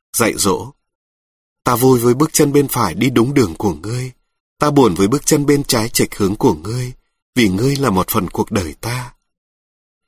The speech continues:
Vệt roi vô tình rơi xuống ngón tay, sưng vù, bầm tím. Thế thôi,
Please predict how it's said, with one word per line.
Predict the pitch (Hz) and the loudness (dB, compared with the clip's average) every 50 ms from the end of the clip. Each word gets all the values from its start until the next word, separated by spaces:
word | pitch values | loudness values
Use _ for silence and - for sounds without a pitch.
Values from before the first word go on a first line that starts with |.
| _ _ _ _ _ _ - | _ _ _ _ _ _ -2
Vệt | 127 113 - - | -2 -2 0 0
roi | 101 117 127 | -2 -2 0
vô | 120 135 139 | 0 0 0
tình | 131 - 135 113 87 76 | 2 2 0 0 0 -2
rơi | 82 113 127 127 | -2 -2 0 0
xuống | - 127 110 110 | 0 0 0 -2
ngón | 120 123 127 131 | -4 -6 -8 -8
tay, | - 135 127 127 127 127 - _ _ _ _ _ _ - | -8 -8 -8 -8 -10 -12 -16 _ _ _ _ _ _ -4
sưng | - - 156 147 | 0 2 2 2
vù, | 143 127 135 110 90 78 76 _ _ _ _ _ _ _ - | 2 2 0 0 0 -2 -10 _ _ _ _ _ _ _ -2
bầm | 135 110 90 78 76 - | -2 -2 -2 -2 -6 -8
tím. | - 95 80 71 80 _ _ _ _ _ _ _ _ _ _ _ _ _ _ - | -6 -6 -6 -6 -10 _ _ _ _ _ _ _ _ _ _ _ _ _ _ -6
Thế | - 117 113 - | -2 -2 0 0
thôi, | - 131 131 123 123 127 | -2 -8 -8 -8 -10 -14